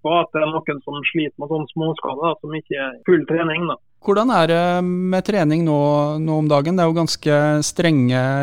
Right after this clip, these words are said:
Speaker 2: retningslinjer, eh, fortsatt. Ligger det til rette for god, eh, fysisk trening, eller er det vanskelig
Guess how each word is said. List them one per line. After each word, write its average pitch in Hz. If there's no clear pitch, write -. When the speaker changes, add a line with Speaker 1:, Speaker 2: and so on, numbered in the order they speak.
Speaker 2:
retningslinjer, 131
eh, 139
fortsatt. -
Ligger 156
det 147
til 165
rette 147
for 143
god, 143
eh, 147
fysisk 147
trening, 165
eller 196
er 190
det 202
vanskelig 143